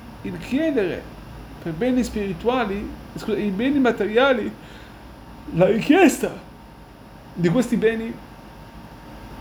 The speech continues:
anche ciò deve essere per che cosa? Per Akadosh Baruch Hu. Lo fa-, facciamo per Hashem. Perché Hashem possa lui,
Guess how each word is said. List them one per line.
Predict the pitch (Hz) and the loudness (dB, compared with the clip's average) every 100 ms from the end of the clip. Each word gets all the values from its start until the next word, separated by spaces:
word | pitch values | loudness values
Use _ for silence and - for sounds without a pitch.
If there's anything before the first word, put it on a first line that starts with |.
| - - | -6 -2
anche | 208 214 | 0 0
ciò | - 254 254 | 4 4 4
deve | 214 208 | 0 -2
essere | 226 226 208 | -2 -2 -2
per | 185 | -2
che | 180 180 | -4 -4
cosa? | 202 208 | -4 -4
Per | 190 170 | -4 -4
Akadosh | 165 156 160 | -4 -4 -4
Baruch | 147 143 | -4 -6
Hu. | 151 - | -6 -8
Lo | 156 | -6
fa-, | 147 | -6
facciamo | 156 - 202 190 | -6 -4 -2 0
per | 170 | -2
Hashem. | 151 170 160 - - - - - - - - - - - - - - - - | -2 0 -2 -4 -12 -18 -16 -16 -16 -16 -16 -16 -16 -16 -16 -16 -16 -16 -6
Perché | - 196 - 247 | 2 2 4 2
Hashem | 247 220 254 262 | 2 0 -2 0
possa | 226 247 247 226 | 0 -2 -2 -4
lui, | 220 262 269 269 | -2 -2 0 0